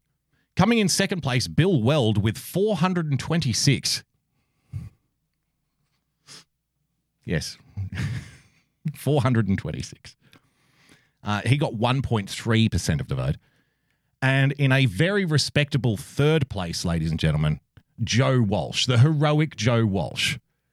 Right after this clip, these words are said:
with three hundred and forty-eight votes, one point one percent. No, no, not, not, no, no,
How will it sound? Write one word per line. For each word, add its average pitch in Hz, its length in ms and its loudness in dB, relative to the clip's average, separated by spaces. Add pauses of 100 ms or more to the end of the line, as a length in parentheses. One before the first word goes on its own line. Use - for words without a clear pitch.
(840)
with 123 220 0
three 202 380 2
hundred 180 340 2
and 135 100 -2
forty-eight 127 720 0
votes, 90 360 -2
one 110 200 4
point 104 240 0
one 92 140 2
percent. 80 340 -4 (100)
No, 139 140 0
no, 147 200 2
not, 165 280 0
not, 160 240 0
no, 143 160 2
no, 127 160 0